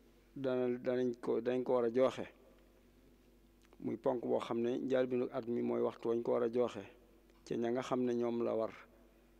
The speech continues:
Loola mooy asaka. Ñi nga xam ne dañuy yor ak jur, mbaa ñuy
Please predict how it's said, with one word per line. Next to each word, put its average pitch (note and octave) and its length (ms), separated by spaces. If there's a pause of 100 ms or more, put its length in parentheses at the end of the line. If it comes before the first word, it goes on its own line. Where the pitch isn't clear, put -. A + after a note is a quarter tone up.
(300)
Loola A#2 280
mooy A#2 220 (120)
asaka. A#2+ 400 (1500)
Ñi B2 200
nga B2 120
xam B2+ 300
ne B2 240 (1120)
dañuy B2 480
yor B2 260
ak A#2+ 120 (120)
jur, B2 200 (2000)
mbaa A#2+ 400
ñuy B2 480